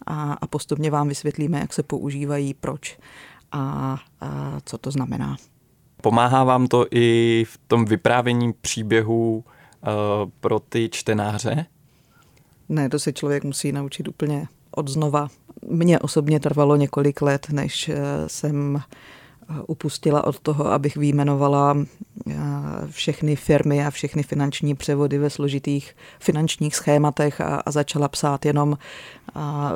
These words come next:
Speaker 1: přes převody ve složitém finančním schématu, protože, a, naprosto drtinou většinu čtenářů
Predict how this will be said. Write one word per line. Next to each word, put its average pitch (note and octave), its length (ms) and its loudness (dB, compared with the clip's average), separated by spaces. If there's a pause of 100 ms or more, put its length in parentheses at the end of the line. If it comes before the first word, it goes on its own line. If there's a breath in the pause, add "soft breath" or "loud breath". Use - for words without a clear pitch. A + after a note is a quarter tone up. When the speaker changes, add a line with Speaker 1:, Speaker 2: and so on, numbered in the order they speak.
Speaker 1:
přes - 300 -4
převody D3 420 2
ve D3 120 0
složitém D3 480 -4
finančním D3 500 -6
schématu, C#3+ 500 -4
protože, C#3+ 540 -8 (240)
a, D#3 180 -14
naprosto D3 480 -6
drtinou D3 480 -2
většinu C#3 500 -2 (320 loud breath)
čtenářů C#3+ 760 2